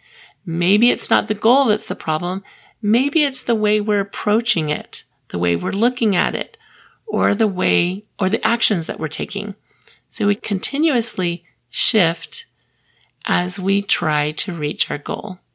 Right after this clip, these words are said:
as we work towards our goal. And you'll get there. I know you'll get there.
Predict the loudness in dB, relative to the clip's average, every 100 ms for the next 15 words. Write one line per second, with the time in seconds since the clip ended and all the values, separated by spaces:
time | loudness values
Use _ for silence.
0 | _ _ _ _ _ _ _ -4 -2 2
1 | 2 2 2 0 -2 -4 -2 -4 -4 -6
2 | -8 -12 _ _ _ _ _ _ _ _
3 | _ -4 0 2 2 0 0 -4 -4 -8
4 | _ _ _ _ -6 -2 0 0 0 -4
5 | -4 -4 -4 -6 -6 -10